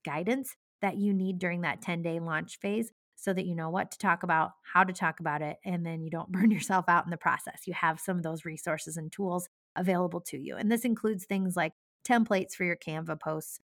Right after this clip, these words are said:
It includes exactly what to put in your caption. So you're not drawing from a blank wall <laughs> if you feel like you're not very creative in this phase.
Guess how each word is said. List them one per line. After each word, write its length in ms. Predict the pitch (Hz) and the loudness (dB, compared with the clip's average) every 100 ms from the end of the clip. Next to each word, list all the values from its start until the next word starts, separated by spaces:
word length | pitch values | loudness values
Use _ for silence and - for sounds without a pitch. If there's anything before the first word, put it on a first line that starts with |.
| _ | _
It 100 | 190 | -2
includes 560 | 185 180 - 190 185 - _ _ _ | 0 0 0 2 0 -6 _ _ _
exactly 460 | - 175 190 190 202 | -6 4 4 4 2
what 200 | 185 180 | 2 0
to 80 | 180 | -4
put 180 | 185 175 | -4 -2
in 80 | |
your 100 | 180 | -4
caption. 520 | 180 - 151 - 170 170 _ _ | -4 0 0 -2 -8 -10 _ _
So 160 | - | 0
you're 220 | 233 214 233 | 2 4 4
not 300 | 240 233 - | 4 2 -2
drawing 580 | 190 185 185 190 196 - _ _ | 0 2 2 0 -2 -6 _ _
from 500 | - 214 190 185 185 _ _ - | 0 4 4 4 0 _ _ -4
a 80 | 185 | -4
blank 480 | 170 180 180 180 | -2 0 0 -2
wall 440 | 180 185 170 220 226 | 0 4 6 4 4
<laughs> 40 | - | 2
if 100 | 220 | 4
you 300 | 220 226 196 | 6 4 4
feel 220 | 208 202 | 2 2
like 200 | 190 185 | 2 2
you're 100 | 196 | 4
not 200 | 190 185 | 4 4
very 280 | 185 180 180 | 2 2 0
creative 540 | - 185 180 190 208 | -2 0 2 2 2
in 140 | 226 | 2
this 200 | 226 240 | 2 0
phase. 320 | - 120 262 | -2 -2 -2